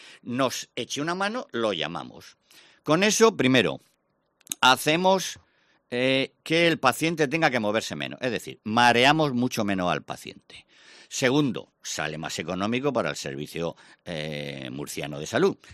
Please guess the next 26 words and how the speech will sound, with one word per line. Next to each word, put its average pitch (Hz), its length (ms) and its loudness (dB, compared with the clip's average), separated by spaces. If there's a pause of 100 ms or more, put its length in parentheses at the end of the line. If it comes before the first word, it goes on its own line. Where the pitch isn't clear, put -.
(200)
obviamente. 95 640 -6 (960)
Y 247 300 2 (840)
hacemos 123 640 0 (200)
que 143 180 2
el 131 160 0
paciente 143 680 0 (680)
se - 220 -4
le 95 120 2
hagan 143 280 6
las 76 140 -6
pruebas 135 420 0
que - 340 -20 (160)
haya 71 260 -10
que 101 80 -2
hacer, 208 340 0 (560)
no 156 320 0
se 117 200 0
le 123 140 2
maree, 202 340 2 (920)
y 202 160 -2
siempre 240 680 0 (380)
focalizamos 120 1120 0 (180)
en 131 220 0
un 78 520 -4
solo 80 280 -6
médico, 196 480 -2